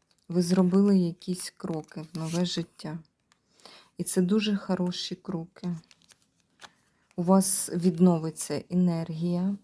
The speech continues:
е, будуть, е, закриті всі ваші питання, може, фінансові, сімейні, е, все, що стосується здоров'я, фінанси,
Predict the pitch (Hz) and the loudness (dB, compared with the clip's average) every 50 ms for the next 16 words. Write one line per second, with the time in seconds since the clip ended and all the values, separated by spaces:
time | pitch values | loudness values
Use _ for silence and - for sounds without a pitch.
0 | _ _ _ _ _ _ _ - - - - - - - _ - - 170 170 170 | _ _ _ _ _ _ _ -20 -20 -20 -20 -20 -20 -20 _ -8 -4 -2 0 2
1 | 165 165 165 165 165 165 160 165 160 170 180 196 180 196 190 180 190 - - - | 2 2 2 0 0 -2 -4 -4 0 4 4 6 6 6 6 4 2 -8 -12 -8
2 | - 170 170 165 165 165 160 160 - 175 185 185 - 180 202 202 - - 175 165 | -4 -4 -2 -2 -2 -4 -4 -2 2 2 2 2 2 2 0 2 2 0 -4 -4
3 | - - - 196 180 185 175 - - - 180 - - 180 - - - 151 156 160 | -4 -2 0 2 2 2 2 0 -2 -4 -4 -6 -6 -8 -8 -8 -10 -8 -6 -6
4 | 160 160 160 160 165 175 175 165 175 170 - - - 180 165 160 156 160 165 160 | -6 -6 -4 -2 -2 -2 0 0 -2 -4 -2 0 2 2 2 2 2 0 -2 -2
5 | 147 - - - 160 156 160 160 156 156 156 - - - 160 - - - - 196 | -2 -4 -6 -6 -6 -6 -6 -6 -6 -6 -6 -8 -8 -10 -14 -12 -10 -4 2 4
6 | 185 180 165 160 165 170 170 165 160 156 156 156 160 170 - _ _ _ _ - | 4 4 4 2 -2 -2 -2 -2 -4 -6 -6 -8 -10 -12 -14 _ _ _ _ -20
7 | - - _ _ _ _ - - 165 165 156 156 - - - - 208 208 196 - | -20 -20 _ _ _ _ -8 -4 -4 -4 -4 -4 -4 -2 0 2 2 2 2 0
8 | - 190 185 - - - 170 - - - 190 190 190 185 180 185 - - - 175 | -4 -4 -4 -4 -6 -8 -8 -6 -4 0 2 4 4 2 2 -2 -10 -6 -4 -2
9 | 175 170 175 165 - _ _ _ _ _ _ _ _ _ _ _ _ _ _ _ | -2 -2 -4 -6 -8 _ _ _ _ _ _ _ _ _ _ _ _ _ _ _
10 | _ _ _ _ _ _ _ _ _ _ _ _ _ _ _ _ _ _ _ _ | _ _ _ _ _ _ _ _ _ _ _ _ _ _ _ _ _ _ _ _
11 | _ _ _ _ _ _ _ _ _ - _ _ _ _ _ _ _ - 185 165 | _ _ _ _ _ _ _ _ _ -20 _ _ _ _ _ _ _ -4 -4 0
12 | 175 175 196 196 220 226 220 202 196 190 180 180 180 175 - - - - - 185 | 2 4 4 6 6 6 4 4 4 2 4 2 2 0 -2 -6 -8 -4 0 4
13 | 185 190 202 208 196 190 185 - - - - 170 165 170 | 4 4 4 4 2 0 0 -2 -8 -8 -6 -6 -6 -6